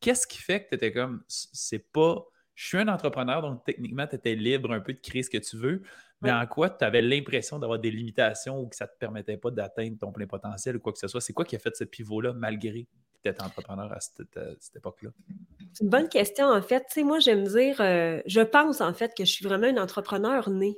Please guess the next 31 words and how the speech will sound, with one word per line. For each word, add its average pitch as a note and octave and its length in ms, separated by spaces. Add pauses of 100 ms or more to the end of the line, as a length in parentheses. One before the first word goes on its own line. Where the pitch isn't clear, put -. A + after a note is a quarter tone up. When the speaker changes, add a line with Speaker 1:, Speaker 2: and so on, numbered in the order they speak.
Speaker 2:
Pourtant, A#3 220
il D4 80
y C4 60
en G#3 100
a G3+ 80
pas B3+ 160
dans A3 140
ma F#3 100
famille. A3 580
Il A3 40
y G3 40
a F3+ 60
personne, C4 600
euh, F#3 160
il E3 80
y E3+ 60
a E3 40
mon G3 180
grand-père A3 460
que G#3+ 140
j'ai F#3 100
jamais A3 240
connu, G#3+ 380
qui - 100
était G3 140
le G3 140
seul C4 220
entrepreneur G3 540
de A#3+ 60
la F#3 100
famille. F#3+ 480